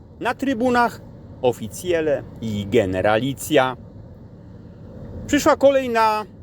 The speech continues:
sześcioosiową Tatrę, przewożącą rakietę typu Ziemia-Ziemia z głowicą jądrową.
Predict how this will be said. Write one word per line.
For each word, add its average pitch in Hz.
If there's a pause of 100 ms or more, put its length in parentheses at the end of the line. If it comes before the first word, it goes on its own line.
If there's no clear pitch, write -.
(400)
sześcioosiową 180
Tatrę, 104 (640)
przewożącą 190 (460)
rakietę 160
typu 160
Ziemia-Ziemia 151 (600)
z 139
głowicą 160
jądrową. 98